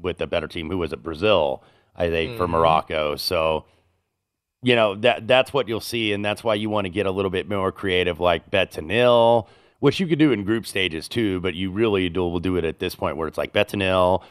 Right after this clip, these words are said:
Speaker 1: or you go to advance.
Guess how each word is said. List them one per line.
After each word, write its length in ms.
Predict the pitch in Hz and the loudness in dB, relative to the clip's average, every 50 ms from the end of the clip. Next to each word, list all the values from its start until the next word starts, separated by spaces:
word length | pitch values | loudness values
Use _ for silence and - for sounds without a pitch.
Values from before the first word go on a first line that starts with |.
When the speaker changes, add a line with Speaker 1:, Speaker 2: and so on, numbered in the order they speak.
| _ _ _ _ _ _ | _ _ _ _ _ _
Speaker 1:
or 580 | - 98 95 92 90 87 87 85 85 85 85 - - _ _ _ _ _ | 2 2 4 6 6 6 6 4 4 4 2 0 -4 _ _ _ _ _
you 180 | 98 98 92 | -6 -6 -2
go 380 | 85 98 95 92 92 87 87 82 | 0 2 4 4 4 4 2 0
to 260 | - - - 117 98 | -2 -4 -4 -4 -4
advance. 800 | 85 73 71 90 82 76 64 50 50 - _ - - - - - | -4 -4 -2 -2 0 0 -4 -6 -12 -18 _ -18 -18 -18 -18 -20